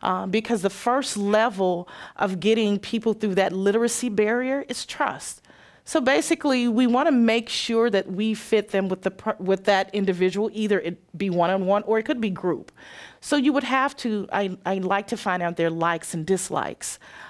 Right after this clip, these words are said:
um, their availability, um, because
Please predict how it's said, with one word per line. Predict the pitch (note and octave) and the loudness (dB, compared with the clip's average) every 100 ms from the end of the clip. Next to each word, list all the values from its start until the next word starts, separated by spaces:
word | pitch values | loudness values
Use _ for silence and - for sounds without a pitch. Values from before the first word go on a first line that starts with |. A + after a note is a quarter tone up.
| - | -8
um, | G3 F3 E3+ | -2 0 0
their | F#3 G3+ | 2 2
availability, | G3+ F#3+ G#3+ G3+ A#3 D#4+ - E3+ E2+ - - - - - | 2 2 2 2 2 0 -4 -6 -8 -12 -20 -20 -20 -10
um, | - F#3 F3 | -2 0 0
because | F3+ A3+ A3+ - A3 G3+ F#3 | 0 -2 -2 0 2 2 0